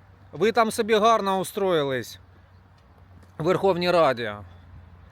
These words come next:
Для вас не існує ніяких обмежень. А чомусь ви нас обмежуєте.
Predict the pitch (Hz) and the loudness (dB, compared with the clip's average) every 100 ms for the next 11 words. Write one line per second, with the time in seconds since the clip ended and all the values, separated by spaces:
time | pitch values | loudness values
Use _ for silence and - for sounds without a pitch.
0 | - - 135 165 180 220 214 - 190 196 | -20 -18 -2 0 2 2 0 -4 -6 -2
1 | 202 185 208 196 156 156 175 185 190 165 | -2 -4 -4 -2 -2 -2 0 0 0 -2
2 | 185 170 165 135 113 107 - - - _ | -2 -2 -2 -4 -6 -12 -16 -20 -20 _
3 | _ _ - - 151 214 214 220 185 208 | _ _ -20 -6 -4 0 0 -2 0 0
4 | 214 202 220 190 202 160 127 123 110 117 | 2 0 0 0 0 0 -2 -6 -6 -10